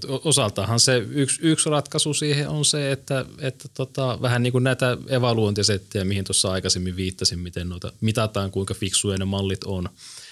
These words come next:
niin kyllähän niitä voi viedä tohonkin suuntaan, että s-, ni-, niiden tuloksia tavallaan se ihminen katsoo, että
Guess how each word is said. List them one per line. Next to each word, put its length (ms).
niin 120
kyllähän 320
niitä 220
voi 160
viedä 180
tohonkin 380
suuntaan, 560
että 380
s-, 180
ni-, 200
niiden 360
tuloksia 460
tavallaan 400
se 80
ihminen 420
katsoo, 520
että 320